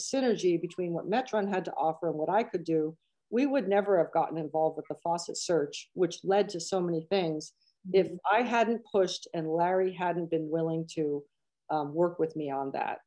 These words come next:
Speaker 1: And I just think that operations research has so many different ways that you can, uh, apply the principles and solve problems. And that's what I love most about this career.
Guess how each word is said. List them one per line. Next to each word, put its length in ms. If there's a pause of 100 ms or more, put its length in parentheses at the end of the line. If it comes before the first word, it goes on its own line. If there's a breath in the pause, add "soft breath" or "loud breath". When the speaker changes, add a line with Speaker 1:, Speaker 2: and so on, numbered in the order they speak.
Speaker 1:
And 320 (320)
I 80
just 260
think 200
that 260
operations 540
research 600
has 260
so 300
many 220
different 260
ways 360
that 200
you 140
can, 360 (400)
uh, 160
apply 500
the 120
principles 880
and 240
solve 480
problems. 560
And 180 (120)
that's 240
what 100
I 60
love 260
most 260
about 240
this 120
career. 440